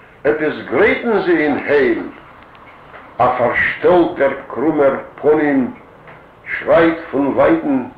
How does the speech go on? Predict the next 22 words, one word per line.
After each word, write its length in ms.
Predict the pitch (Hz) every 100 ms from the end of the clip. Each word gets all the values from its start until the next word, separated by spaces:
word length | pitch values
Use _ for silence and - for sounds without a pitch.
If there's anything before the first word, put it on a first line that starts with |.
| - - - 110
נישט 240 | 160 131
דער 220 | 165 - -
צייל. 540 | 147 190 196 170 139 - - - _ _ _ - - - - - - _ - - - - - - _ -
אך, 540 | - 160 - - - - -
פארמאך 640 | 143 151 175 185 151 -
מיר 220 | 139 139
מיינע 360 | 135 135 131 135
אויגן 640 | 123 127 127 113 113 98 82 - - - - - - _ 120
און 140 | 143
מאך 160 | 147 147
שטום 680 | - - - 208 208 196 175
מיין 340 | 151 135 120 - -
צונג 320 | 143 135 120
אין 140 | 123
מויל. 520 | 120 127 127 110 95 82 - - - - - - - -
איבער 340 | 135 135 147
מיר 540 | 127 139 160 151 120 120
האט 180 | 135 131
זיך 180 | 147 - -
פארצויגן, 880 | 127 - - 120 135 131 131 123 120 - - - - - -
ערף 300 | 123 135 113 - -
פסח 500 | 117 131 123 - 117